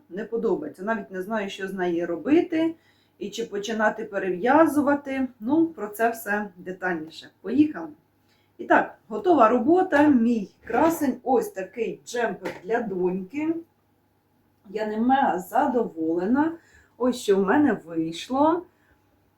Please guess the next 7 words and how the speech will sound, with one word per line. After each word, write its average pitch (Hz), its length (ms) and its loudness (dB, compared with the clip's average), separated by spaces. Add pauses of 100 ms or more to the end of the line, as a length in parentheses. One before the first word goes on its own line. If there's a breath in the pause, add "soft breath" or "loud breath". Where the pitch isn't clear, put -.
Спущене 226 640 2
плече, 247 680 2
пряжа 240 440 4
український 202 960 0
меринос, 214 840 2
пряжа 202 400 2
подарунок. 190 880 0